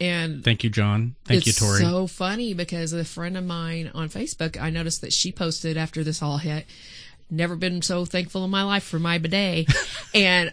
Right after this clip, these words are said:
Speaker 1: I started laughing. I was like, "You know, it's so true. We didn't have to freak out. We had a big case of toilet paper we had
Speaker 2: Yeah.
Speaker 1: already bought from Sam's right before it hit. We didn't have a clue it was coming."
Speaker 2: But it'll last us for a while.
Speaker 1: Yeah.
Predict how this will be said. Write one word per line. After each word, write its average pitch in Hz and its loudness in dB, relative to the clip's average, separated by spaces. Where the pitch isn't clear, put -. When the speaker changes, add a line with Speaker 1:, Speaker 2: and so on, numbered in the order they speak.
Speaker 1:
I 190 4
started 220 -2
laughing. 175 -2
I 208 -6
was - -6
like, 175 -4
"You 175 -2
know, 180 -2
it's - -4
so 180 -2
true. 208 0
We 175 2
didn't 226 2
have 226 -2
to 165 -2
freak 180 -2
out. 196 0
We 214 2
had 202 2
a 196 0
big 185 0
case 170 -2
of 165 -6
toilet 160 -4
paper 160 -2
we 160 0
had 160 2
Speaker 2:
Yeah. 165 4
Speaker 1:
already 165 4
bought 156 0
from 156 -2
Sam's 175 2
right 156 0
before 156 0
it 143 0
hit. 202 0
We 156 2
didn't 196 0
have 120 -2
a 110 -6
clue 135 -2
it 113 -4
was - -8
coming." 131 0
Speaker 2:
But 165 10
it'll 240 4
last 117 4
us 120 0
for 120 2
a 117 6
while. 127 2
Speaker 1:
Yeah. - 0